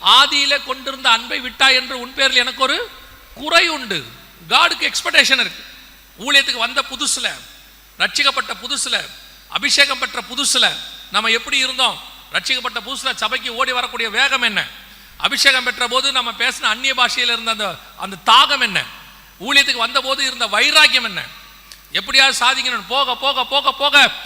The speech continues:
மங்கி போச்சு, சர்ச்சு படுத்துருச்சு, அந்த இன்ட்ரெஸ்ட் போயிருச்சு. அவ்வளவுதான். அப்படியே,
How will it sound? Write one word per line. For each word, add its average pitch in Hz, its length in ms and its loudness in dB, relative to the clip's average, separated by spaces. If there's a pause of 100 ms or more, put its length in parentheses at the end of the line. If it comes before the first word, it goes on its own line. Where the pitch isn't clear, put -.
(160)
மங்கி 285 360 2
போச்சு, 277 300 0 (580)
சர்ச்சு - 260 0 (100)
படுத்துருச்சு, 285 600 0 (400)
அந்த 233 200 0
இன்ட்ரெஸ்ட் 285 540 0
போயிருச்சு. 269 540 0 (560)
அவ்வளவுதான். 277 480 2 (720)
அப்படியே, 233 560 2